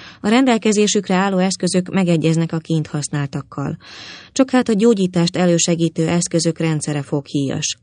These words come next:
minél fogva a hazai szakemberek semmiképpen nem tudnak olyan eredményt elérni,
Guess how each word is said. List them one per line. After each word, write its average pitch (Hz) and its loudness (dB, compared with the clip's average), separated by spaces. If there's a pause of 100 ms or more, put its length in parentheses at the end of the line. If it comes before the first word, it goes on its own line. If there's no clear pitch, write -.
minél 185 4
fogva 180 0
a 180 2
hazai 180 0
szakemberek 160 -2
semmiképpen 143 -4
nem 143 -4
tudnak 143 -6
olyan 147 2
eredményt 143 -2
elérni, 151 -2